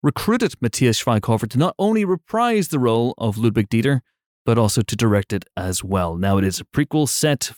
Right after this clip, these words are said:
five years or so before the events of Army of the Dead. It is in, in a completely different genre, and we'll get onto it in the review section, but I thought it was a lot of fun. And I caught up with Zack and Matthias over Zoom last Saturday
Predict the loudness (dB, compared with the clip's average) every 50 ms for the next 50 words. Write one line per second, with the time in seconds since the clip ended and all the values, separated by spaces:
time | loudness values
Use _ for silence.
0 | _ -4 -2 0 2 2 0 0 0 2 2 2 2 0 -2 -2 -2 -2 -2 0
1 | 2 2 2 2 0 -2 -4 -6 -6 -4 -2 0 0 0 0 0 -2 -2 0 0
2 | 0 0 0 0 -4 -6 -6 -4 -2 0 0 0 0 -2 -2 -2 0 0 0 2
3 | 0 0 0 0 0 0 0 -4 -6 -4 0 2 2 2 0 0 -4 -6 -6 -10
4 | -10 -8 -4 -2 0 0 0 0 0 0 0 0 0 0 0 -2 -2 0 0 0
5 | 2 2 0 0 -2 -6 _ _ _ _ _ 0 0 2 2 2 2 0 0 -2
6 | -2 -2 -2 -2 -2 0 0 0 0 0 -2 -2 -2 -4 -4 -2 -2 -2 -2 0
7 | -2 -2 -2 -2 -2 -2 -2 0 -2 -2 -2 -2 0 0 0 -2 -6 -14 -20 -20
8 | _ _ _ -4 0 2 2 2 0 0 -4 -4 -2 0 2 2 2 0 -4 -6
9 | -2 -2 0 -2 -2 -4 -6 -10 -4 0 2 2 2 2 0 0 0 0 2 2
10 | 0 -2 -4 -6 -2 0 2 2 2 2 0 -2 0 0 2 2 4 2 2 0
11 | 0 -2 _ _ _ _ _ _ _ -6 -2 0 0 2 2 0 -2 -4 -6 -10
12 | -8 -4 -2 0 2 2 2 2 2 2 2 2 0